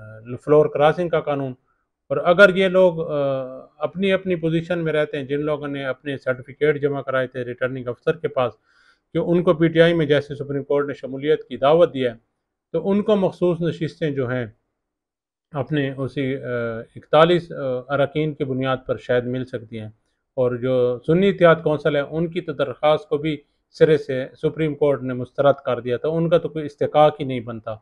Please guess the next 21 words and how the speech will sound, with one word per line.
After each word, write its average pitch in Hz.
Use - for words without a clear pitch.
تو 143
میرا 180
یہ 185
خیال 170
ہے 170
کہ 165
تقریباً 151
چالیس، 160
اکتالیس 160
نشستوں 127
پر 123
ہی، 113
آ، 131
آ، 120
پی 131
ٹی 131
آئی 127
کو 120
ہے 120
وہ 117
آزاد، 123